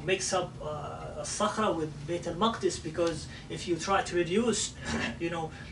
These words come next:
al-, al-, the, the, uh, Masjid al-Aqsa to just Qubbat al-Sakhra, they will just, they will take the,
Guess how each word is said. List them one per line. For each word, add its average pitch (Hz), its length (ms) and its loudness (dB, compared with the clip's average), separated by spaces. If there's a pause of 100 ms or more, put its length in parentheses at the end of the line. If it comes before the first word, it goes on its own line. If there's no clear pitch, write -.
(160)
al-, 160 120 -2
al-, 156 180 -4 (320)
the, 143 120 -8 (200)
the, 139 80 -8
uh, - 960 -10
Masjid 170 320 0
al-Aqsa - 420 4
to 160 140 -6
just - 260 2
Qubbat 175 240 0
al-Sakhra, 208 420 2
they 165 60 0
will 160 120 2
just, 185 300 2 (200)
they 165 80 -4
will 156 140 0
take - 400 4
the, 165 100 -2